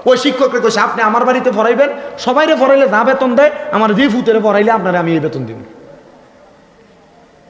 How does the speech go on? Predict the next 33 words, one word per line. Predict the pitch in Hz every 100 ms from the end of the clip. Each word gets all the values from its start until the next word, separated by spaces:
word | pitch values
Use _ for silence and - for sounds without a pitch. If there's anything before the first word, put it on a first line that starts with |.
| _ 131 143 131 131 - _ _ _ _ _ -
এই | 277 302
কথা | 294 277
শুই | - 254
না | 277 247 - - - - - - - - 196
আল্লাহর | 220 202
ওই | 170
বান্দা, | 151 147 135 127 - - - - - - - - - _ _ _ -
তারা | 180
দুইজনরে | 185 175 175 180 180
পড়ানোর | 180 170 180
লাগিয়া | 156 143 131
যখন | 135 151
আনছে, | 127 - - - - - - - - 147
দুই | 196
ভাইরে | 220 233 214 - 214 - - -
ওই | 208
শিক্ষক | 247 208 220 -
চিন্তা | 254 269 220
করলো, | 170 170 151 - - - -
"আমার | 196 247
আগে | 214
আট | 214 - 202
নয় | 214
জন | 247
শিক্ষক | - 247 - 202 175 - - - -
হার | 165 202
মাইন্না | 233 233
গেল, | 190 185 226 202 - - - - - - 175
আমিও | 208 254
যদি | 220 214
হার | 165 202
মাইন্না | 214 220 208
যাই | 202